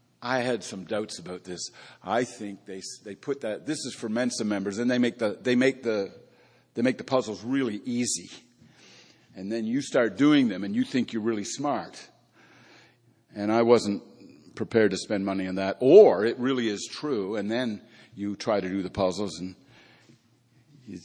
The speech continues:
you can't do them, and you just think you're really stupid. So I had, I had no intention of doing either one. And I tell this story a fair bit about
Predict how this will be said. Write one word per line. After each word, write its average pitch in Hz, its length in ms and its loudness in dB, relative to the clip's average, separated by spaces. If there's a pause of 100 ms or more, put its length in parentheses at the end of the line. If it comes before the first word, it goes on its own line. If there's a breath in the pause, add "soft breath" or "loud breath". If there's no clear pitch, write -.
(140)
you 98 100 -4
can't 113 280 2
do 98 100 0
them, 95 160 0
and 95 160 -2
you 87 60 -8
just 92 240 -8
think 98 160 -6
you're 90 100 -6
really 85 140 -6
stupid. - 440 0 (540 loud breath)
So 87 380 -10 (260)
I 104 140 -4
had, 95 260 -2 (160)
I 101 120 -6
had 98 120 -2
no 117 160 2
intention 98 520 -2
of 85 200 -16 (220)
doing 98 240 -10
either 92 200 -8
one. 87 300 -14
And 92 240 -14 (1700 loud breath)
I 120 60 -2
tell 160 200 4
this 107 180 2
story 90 300 -2
a 82 40 -8
fair 85 260 -10
bit 73 260 -16
about 82 280 -16